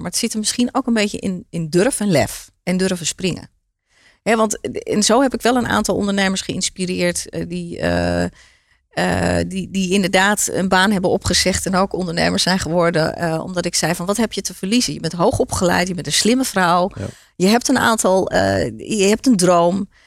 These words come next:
Speaker 1: Ga ervoor." Dus ik, ik, ik zou, eh, het leven is veel te kort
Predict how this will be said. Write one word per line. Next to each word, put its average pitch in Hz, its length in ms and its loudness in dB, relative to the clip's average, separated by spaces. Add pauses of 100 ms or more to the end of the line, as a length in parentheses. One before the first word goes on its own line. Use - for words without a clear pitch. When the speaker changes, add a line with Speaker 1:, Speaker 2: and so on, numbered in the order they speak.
Speaker 1:
Ga 330 240 2
ervoor." - 440 -2
Dus 202 140 -2
ik, 226 300 0
ik, - 240 -2
ik - 240 -2
zou, 233 600 2 (1120)
eh, 214 540 2 (560)
het - 140 -4
leven 285 240 0
is 233 80 -4
veel 330 180 -4
te - 100 -8
kort - 480 -4